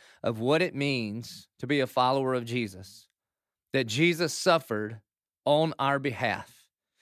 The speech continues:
And a part of what Lent is and a part of what fasting is, it's, it's causing our flesh to suffer, to be reminded that Jesus suffered on our behalf. And be reminded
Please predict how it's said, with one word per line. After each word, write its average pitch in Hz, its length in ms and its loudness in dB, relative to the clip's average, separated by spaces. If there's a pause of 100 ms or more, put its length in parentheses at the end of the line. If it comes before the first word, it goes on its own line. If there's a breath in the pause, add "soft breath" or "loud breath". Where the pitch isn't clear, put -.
(160)
And 135 120 0
a - 40 -10
part 180 180 8
of 190 60 2
what 185 200 4
Lent 156 280 2
is 151 280 2
and 143 80 -4
a 123 60 0
part 160 320 4
of 131 140 -2
what 139 320 0 (760)
fasting 143 560 2
is, 110 640 -6 (160)
it's, - 300 -2 (120)
it's 131 200 -6
causing 180 540 2
our 147 180 2
flesh 160 540 -2
to 143 100 -6
suffer, 147 560 -2
to 135 160 -6
be 127 160 -2
reminded 139 880 0 (320 soft breath)
that 110 160 -6
Jesus 135 680 0
suffered 123 560 -2
on 110 160 -4
our 107 160 -4
behalf. - 460 -10 (1120)
And 135 140 0
be 151 100 6
reminded 127 480 2